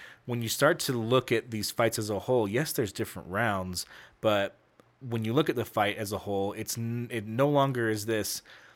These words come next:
you know, fighter A barely squeaked out rounds one and two,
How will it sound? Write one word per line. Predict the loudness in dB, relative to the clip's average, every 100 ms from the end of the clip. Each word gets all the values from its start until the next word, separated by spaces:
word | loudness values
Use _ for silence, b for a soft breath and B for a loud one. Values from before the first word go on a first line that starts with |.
| B -8
you | -4
know, | -4
fighter | -2 2 4 4 2
A | 2 2 2 0 -2 b b b _ _ -16 2
barely | 4 6 6
squeaked | 2 0 0 4
out | 4 4
rounds | 2 0 0
one | 0 0
and | 0 -4
two, | 0 2 2 2 -2